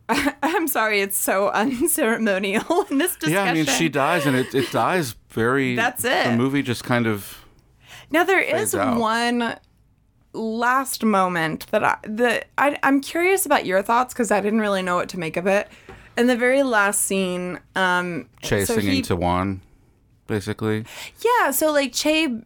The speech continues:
Speaker 1: he kisses the coffin, and then, like, Juan is, like, staring daggers
Speaker 2: Mm-hmm.
Speaker 1: at him. And I wasn't sure what that was about, to be honest. Like, was it 'cause he was mad that a, that a,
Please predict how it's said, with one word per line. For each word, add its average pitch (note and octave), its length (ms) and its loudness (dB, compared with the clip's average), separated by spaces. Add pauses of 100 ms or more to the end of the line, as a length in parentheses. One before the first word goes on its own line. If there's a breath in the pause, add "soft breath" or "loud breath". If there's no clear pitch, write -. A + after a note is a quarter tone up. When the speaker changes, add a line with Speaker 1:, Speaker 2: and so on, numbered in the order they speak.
(100)
Speaker 1:
he B3 200 0
kisses D4+ 480 -2
the C4 100 0
coffin, A#3+ 600 0
and B3 280 0
then, A#3+ 240 -2
like, G#3 240 0
Juan C4 460 0
is, A#3+ 260 0
like, G3 260 -2 (460)
staring G#3+ 600 -2
daggers F3 880 -2
Speaker 2:
Mm-hmm. G2+ 280 2
Speaker 1:
at F3+ 260 4
him. E3 320 -4 (320 loud breath)
And C4 120 2
I C#4 100 4
wasn't C#4+ 480 0
sure A3 800 2 (460)
what F#3+ 560 -2 (600)
that G3+ 260 0
was B3 200 0
about, C4+ 640 -2 (140)
to - 120 -10
be G#3 240 -4
honest. C#4+ 320 0
Like, G#3+ 260 0
was A#3 180 2
it - 140 0
'cause B3 220 0
he B3+ 80 2
was G3+ 200 0
mad G3 380 2
that F#3+ 140 4
a, E3+ 440 2
that F3+ 220 0
a, E3 300 0